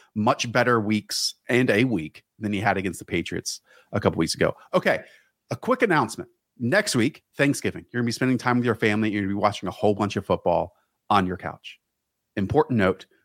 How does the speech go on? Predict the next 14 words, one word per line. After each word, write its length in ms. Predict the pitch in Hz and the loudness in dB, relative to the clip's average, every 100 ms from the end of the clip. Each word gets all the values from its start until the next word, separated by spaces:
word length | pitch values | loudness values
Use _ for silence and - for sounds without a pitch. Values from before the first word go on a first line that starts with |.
| - | -10
we 200 | 101 151 | -2 0
will 140 | 208 | 0
have 340 | 131 117 123 - | 0 2 2 0
a 120 | 107 | -6
contest 800 | - 107 110 117 87 85 - - _ _ _ | -4 0 0 0 -6 -8 -12 -20 _ _ _
on 400 | 110 113 135 170 - | 2 4 4 2 0
Underdog 540 | 113 127 131 110 110 107 | 4 4 4 4 4 2
Fantasy 540 | 107 110 - 156 156 _ _ _ _ - 95 | -2 0 -2 -6 -8 _ _ _ _ -18 -12
just 460 | 92 101 98 - | 0 2 2 0
for 140 | - 98 | 0 0
you. 220 | 85 - _ _ _ _ _ _ _ | 0 -6 _ _ _ _ _ _ _
Just 300 | - 131 175 | -2 0 0
for 140 | - 277 | 0 2
you. 280 | 302 302 | 4 2